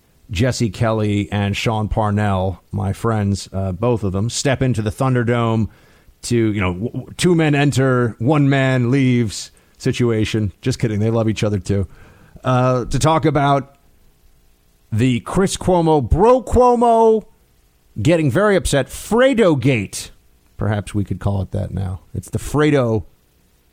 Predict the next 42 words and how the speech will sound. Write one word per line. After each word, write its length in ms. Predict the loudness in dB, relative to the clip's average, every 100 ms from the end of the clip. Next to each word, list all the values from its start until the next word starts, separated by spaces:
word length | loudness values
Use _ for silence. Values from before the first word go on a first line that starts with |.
| _ _ _ _ -4
debacle 580 | -2 0 -2 -2 -4 -2
that, 180 | -2
uh, 280 | -2 -2 -4 -4
uh, 160 | -8 -8 -10 -16 _ -10
stormed 560 | -6 0 2 2 2
social 320 | 2 0 2
media. 180 | 0 2
And 80 | 0
some 180 | 0 2
of 40 |
you 80 | 2
are 80 | 2
like, 180 | 0 0
"Buck, 160 | 0
what 220 | 2 2
are 20 | 2
you 60 |
talking 340 | 0 0 0 0
about?" 220 | 0 0
I'm 140 | 2
here 100 | 2
to 60 | 0
say, 180 | -2 0
look, 240 | 0 -2
it, 260 | -8 -10 -16 -20 -20 _ _ -4
I'm, 240 | -2 -2
it's 200 | -2 -2
later 300 | 2 4 4
on 140 | 2 0
in 40 |
the 80 | -2
show. 240 | -2 -6 -6
So, 280 | -4 -2 0
you 120 | 0
know, 180 | 0 -2
y-, 180 | -2 -2
I'll 100 | -2
tell 180 | 0 0
you 60 |
about 180 | 2 0
it 120 | 0
then 380 | -2 0 0 -4